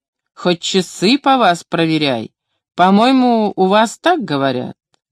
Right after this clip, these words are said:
Здравствуйте, мистер Пат. Ну что ж, господа, вот и все собрались. Назначенное время пришло.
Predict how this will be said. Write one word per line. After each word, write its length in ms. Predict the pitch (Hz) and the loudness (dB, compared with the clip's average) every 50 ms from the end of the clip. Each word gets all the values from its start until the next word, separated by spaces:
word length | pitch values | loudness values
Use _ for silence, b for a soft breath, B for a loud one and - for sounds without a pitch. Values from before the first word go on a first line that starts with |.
| _ _ _ _ | _ _ _ _
Здравствуйте, 960 | - - 135 143 160 175 190 202 196 - - 185 190 170 - 180 175 170 175 - _ _ _ - | -16 -14 -8 -4 0 0 0 0 -2 -4 -6 -8 -8 -6 -8 -8 -8 -8 -10 -12 _ _ _ -8
мистер 560 | 156 156 156 165 165 165 - _ - 160 165 - _ _ | -4 -2 -2 -2 -2 -4 -6 _ -6 -6 -6 -8 _ _
Пат. 240 | - 135 127 - - _ _ _ _ _ _ _ _ _ _ _ _ - | -6 -6 -6 -6 -8 _ _ _ _ _ _ _ _ _ _ _ _ -2
Ну 120 | 285 359 | -2 -2
что 260 | 349 - - 180 156 | -2 -2 -4 -4 -4
ж, 100 | 139 131 | -4 -6
господа, 720 | 110 131 143 - - - 147 143 139 135 131 123 123 131 _ _ _ _ _ _ _ _ - | -8 -8 -10 -8 -4 -2 -2 -2 -2 -4 -6 -8 -8 -12 _ _ _ _ _ _ _ _ -6
вот 280 | 175 214 339 403 - | -2 0 0 0 0
и 120 | 311 254 185 | 0 -2 -2
все 460 | - - - 208 240 262 302 320 294 _ _ _ _ _ _ | -4 -4 -2 -2 0 0 0 -2 -4 _ _ _ _ _ _
собрались. 920 | - - - 175 165 160 160 156 151 151 165 185 185 - - - - - _ _ _ _ _ _ - | -10 -6 -4 -4 0 0 0 0 2 0 0 0 -2 -4 -8 -14 -20 -20 _ _ _ _ _ _ -6
Назначенное 800 | 180 190 202 196 190 247 311 359 - - 247 220 190 170 165 151 | -2 0 0 0 2 2 2 0 0 -2 -2 0 0 0 0 0
время 420 | 139 160 233 302 320 302 302 294 | -2 0 0 0 0 0 -2 -4
пришло. 720 | - - 196 214 214 - - - 135 127 131 120 117 110 | -6 -4 -4 -4 -4 -6 -8 -8 -8 -6 -6 -6 -6 -8